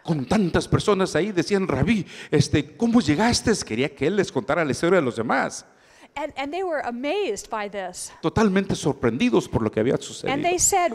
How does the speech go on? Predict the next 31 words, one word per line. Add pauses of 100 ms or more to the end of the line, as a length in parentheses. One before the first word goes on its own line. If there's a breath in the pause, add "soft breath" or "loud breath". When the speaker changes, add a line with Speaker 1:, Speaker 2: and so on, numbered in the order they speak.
(120)
Speaker 2:
"What
must
we
do (160)
to
do
the
works
that
God
requires?" (140)
Speaker 1:
Y
luego
preguntaron,
"¿Qué
debemos
hacer (240 loud breath)
para
hacer
las
obras
que
Dios
requiere?" (300 soft breath)
Speaker 2:
And
what
did
Christ
say
to
them?